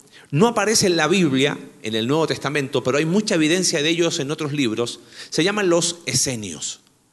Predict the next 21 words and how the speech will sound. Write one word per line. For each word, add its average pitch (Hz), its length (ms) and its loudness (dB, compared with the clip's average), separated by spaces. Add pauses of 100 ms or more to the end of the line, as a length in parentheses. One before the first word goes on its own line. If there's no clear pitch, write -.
(320)
Y 202 120 0
estos 240 320 2
eran, 190 460 0 (340)
los 180 260 4
fariseos 185 760 4 (240)
tenían 196 340 2
su 190 140 2
lugar 185 260 4
de 175 120 2
refugio 175 500 0
en 156 80 2
la 151 80 0
sinagoga. 143 560 0 (1040)
Esto - 320 -4
es 160 60 -2
muy 202 100 -2
interesante 156 520 -2
porque 123 280 -4
en 120 80 0
la 123 80 0
sinagoga 156 600 2